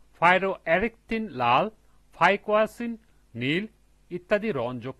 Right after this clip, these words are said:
থাকে। তাই কোনোটি হলুদ, কোনোটি নীল, আবার কোনোটি লাল দেখায়। ফুলের পাপড়ি ও ফলে ক্রোমোপ্লাস্ট থাকে। এদের মিশ্রণজনিত কারণে পাতা, ফুল এবং উদ্ভিদের অন্যান্য অংশ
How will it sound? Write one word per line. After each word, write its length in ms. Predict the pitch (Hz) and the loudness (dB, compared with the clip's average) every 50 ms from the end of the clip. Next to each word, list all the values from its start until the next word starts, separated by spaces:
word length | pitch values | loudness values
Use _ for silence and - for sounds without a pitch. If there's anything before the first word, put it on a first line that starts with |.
| - | -12
থাকে। 360 | - - 180 - - 113 95 - _ - | -4 -4 -4 -4 -4 -12 -12 -12 _ -2
তাই 220 | 175 156 131 117 - _ _ _ | -2 -2 -2 -2 -8 _ _ _
কোনোটি 300 | - 165 156 151 147 139 | -10 -8 -8 -8 -8 -8
হলুদ, 320 | 104 85 127 147 180 233 - - | -8 -6 -4 -4 -4 -6 -8 -10
কোনোটি 360 | - 151 143 143 139 - 143 117 | -12 -10 -8 -8 -8 -10 -10 -10
নীল, 320 | 110 120 143 185 214 208 _ - | -8 -6 -6 -6 -8 -10 _ -10
আবার 180 | - 123 147 156 | -6 -6 -6 -6
কোনোটি 400 | - - 240 240 214 208 170 151 _ _ _ - - | -6 -6 -8 -6 -6 -8 -12 -12 _ _ _ -12 -8
লাল 320 | 117 117 117 131 139 135 | -2 0 0 2 0 0
দেখায়। 340 | 110 123 101 - 101 - - _ _ _ _ _ _ _ _ _ _ _ - | -2 -6 -10 -12 -16 -20 -20 _ _ _ _ _ _ _ _ _ _ _ -8
ফুলের 280 | 170 202 214 247 254 - - | -6 0 0 0 0 0 0
পাপড়ি 400 | 180 156 156 - - 214 226 214 - | 0 0 0 -2 -4 -12 -12 -12 -8
ও 240 | - 139 151 160 156 _ _ _ _ _ _ | -8 -6 -6 -6 -10 _ _ _ _ _ _
ফলে 320 | - 165 185 175 151 127 - _ _ _ | -4 -4 -2 -2 -4 -6 -8 _ _ _
ক্রোমোপ্লাস্ট 560 | - 156 143 139 135 - 151 139 - - - | -8 -6 -6 -6 -6 -6 -6 -6 -6 -6 -10
থাকে। 260 | 113 98 _ - 92 _ _ _ - | -16 -16 _ -20 -20 _ _ _ -6
এদের 260 | 151 151 151 135 104 | -6 -4 -4 -4 -6
মিশ্রণজনিত 680 | 98 117 131 127 - - 208 208 196 208 208 202 - | -6 -10 -12 -12 -10 -10 -10 -8 -8 -8 -10 -8 -8
কারণে 400 | 190 185 185 180 170 147 123 113 _ _ _ _ | -4 -4 -4 -4 -4 -6 -10 -12 _ _ _ _
পাতা, 400 | - 214 - - - - 113 101 - _ - _ _ - | -2 -2 -2 -2 -4 -6 -6 -6 -6 _ -20 _ _ -10
ফুল 260 | 185 190 170 135 117 _ _ _ - | -6 -6 -6 -6 -8 _ _ _ -4
এবং 300 | 170 196 196 214 185 135 - _ _ _ - | -4 -4 -2 -2 -6 -6 -8 _ _ _ -12
উদ্ভিদের 420 | 190 196 185 185 254 247 208 254 226 | -10 -10 -8 -8 -8 -6 -4 -4 -4
অন্যান্য 440 | - 165 165 170 175 180 185 190 | -4 -6 -8 -6 -6 -6 -6 -6
অংশ 380 | 196 175 175 170 170 - - - | -10 -8 -10 -12 -12 -12 -10 -10